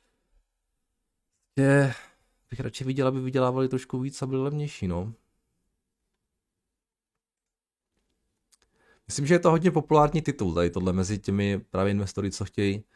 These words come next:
nakupovat tu zelenou, že oni budou asi fakt dobří, jo. To bude asi fakt dobrá firma, všechno prostě jako, jo, budou třeba technologicky na tom dobře, budou na tom fakt jako daleko. Takže myslím, že ta, ta,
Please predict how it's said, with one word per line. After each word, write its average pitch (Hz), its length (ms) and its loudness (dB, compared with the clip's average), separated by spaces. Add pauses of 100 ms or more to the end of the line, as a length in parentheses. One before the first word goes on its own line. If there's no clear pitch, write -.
(280)
nakupovat 95 500 -4
tu 104 100 -6
zelenou, 92 380 0
že 110 100 -6
oni 113 160 2
budou 131 180 2
asi - 160 -4
fakt 131 260 0
dobří, 127 380 -4 (160)
jo. 110 180 -10 (460)
To 85 60 -10
bude 101 120 0
asi - 160 -6
fakt 104 160 -4
dobrá 104 220 2
firma, 95 400 -2
všechno - 280 -12
prostě 92 280 -10
jako, 98 340 -8 (340)
jo, - 120 -10 (380)
budou 90 160 -2
třeba 95 180 -4
technologicky 90 520 -8
na 87 80 -6
tom 90 140 -4
dobře, 85 260 -4
budou 87 140 -4
na 90 80 -2
tom 85 120 -16
fakt 87 120 -8
jako 87 160 -6
daleko. 80 420 -4 (800)
Takže 85 180 -6
myslím, 87 240 -6
že 98 100 -6
ta, 98 220 0
ta, - 200 -10